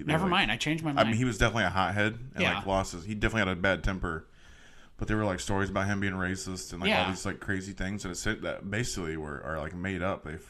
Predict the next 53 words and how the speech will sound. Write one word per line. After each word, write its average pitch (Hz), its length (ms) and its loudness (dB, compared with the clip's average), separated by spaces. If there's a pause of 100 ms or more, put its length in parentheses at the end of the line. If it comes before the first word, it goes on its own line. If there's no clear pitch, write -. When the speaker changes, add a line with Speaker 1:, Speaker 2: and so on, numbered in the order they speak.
Speaker 1:
they 143 80 -8
have 165 80 0
Speaker 2:
Interesting. - 280 -2
Speaker 1:
found, 82 300 0
like, 73 220 0 (1200)
yeah, - 120 -4
I - 60 -8
mean, 92 100 -4
I'm 87 80 -6
still - 460 -4
sure 92 220 -2
he 82 60 -2
wasn't, 78 240 -4
like, 73 120 -8
the 85 80 -6
nicest 85 540 -6
guy. 67 240 -6
But, - 80 -6
Speaker 2:
I'm 139 140 -2
glad 139 260 -2
to 131 60 -6
hear 196 140 -6
that. 98 200 -10
I 104 40 -6
Speaker 1:
but - 60 -10 (100)
Speaker 2:
couldn't 101 80 2
Speaker 1:
yeah, 85 160 2
a - 20 -2
lot 101 200 8
of 101 100 2
it 87 120 -2
is, 87 160 -6
uh, 85 380 0
just, - 140 -10
like, 90 120 -6
hyperbole 95 640 -2
and, 76 240 -6
like, 78 120 -10 (200)
sometimes 90 420 -4
even, 82 120 -8
like, 73 140 -8
made 82 280 -4
up. 90 220 -4 (640)
Speaker 2:
But 180 160 0
think 214 200 2
of 185 80 2
how 165 100 4
many 156 160 2
pitchers 143 460 4
got 120 200 2
in 123 180 -2
with, 117 160 -8
like, 107 380 -6